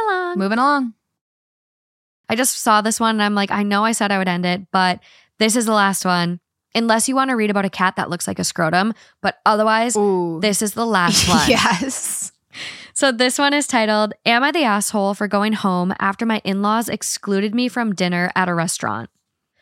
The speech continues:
Speaker 1: I, female twenty-six, went on a family trip with my in-laws two weeks ago. Mother-in-law always thought that I am a bit ignorant and backwards, and that's just because I come from a lower class family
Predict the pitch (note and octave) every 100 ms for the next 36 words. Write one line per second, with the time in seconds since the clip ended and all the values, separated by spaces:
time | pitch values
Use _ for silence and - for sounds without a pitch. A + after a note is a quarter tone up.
0 | _ _ A#3+ A3+ A#3 D4+ - B3 A#3+ C4+
1 | D4 D4 - G3+ G3+ - - A3+ A3+ A3
2 | - - G#3 G#3 A3+ A#3 - F#3 F3 -
3 | G3 A3 G#3 F#3+ F#3 E3+ F3 - - F#3
4 | D#3+ - - A2 - _ _ _ - A#3
5 | A#3+ C4+ C4 C4 B3+ - A#3 B3+ C#4+ -
6 | G3+ G3 - G3 G3 F#3 F#3 F3 F#3+ G3
7 | - _ G#3 F#3 F#3 E3+ E3+ A3 - -
8 | _ - G#3+ G#3+ F#3+ F3+ - F3+ E3+ G3
9 | - - - - - A3 A3 G#3+ G#3+ -
10 | - G#3+ A3+ - C4 G#3+ F#3+ F#3 - G3
11 | G3 G3+ F#3+ G3 F#3+ F#3+ F#3+ F3+ F#3 G3+
12 | F3+ - F3+ E3+ E3+ -